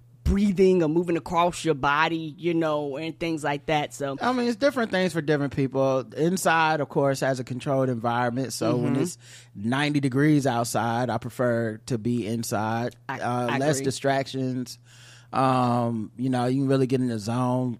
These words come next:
Speaker 2: put your headphones on, walk, you, you know, you're safe. You don't need to be so worried about your surroundings.
Speaker 1: True.
Speaker 2: Um, like when, when we walk, together, I normally have, uh,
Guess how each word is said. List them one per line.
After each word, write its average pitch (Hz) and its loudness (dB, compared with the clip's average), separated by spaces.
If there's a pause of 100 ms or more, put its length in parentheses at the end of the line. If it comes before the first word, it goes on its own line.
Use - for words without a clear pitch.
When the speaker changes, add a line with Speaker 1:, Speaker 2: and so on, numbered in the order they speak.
Speaker 2:
put - -4
your 113 -2
headphones 120 -2
on, 117 -2
walk, 113 -4
you, 110 -8
you 117 -6
know, 104 -6
you're 117 -4
safe. 123 -4
You 113 -6
don't 117 -2
need 117 -4
to 117 -4
be 117 -2
so 117 -4
worried 113 -2
about 110 -6
your 110 -6 (460)
surroundings. 127 -2 (180)
Speaker 1:
True. 113 2
Speaker 2:
Um, 110 -6
like 117 -6
when, 113 -4
when 113 -6
we 127 0
walk, 123 -2 (720)
together, 131 0
I 120 -2
normally 123 0
have, 113 -6 (120)
uh, 104 -4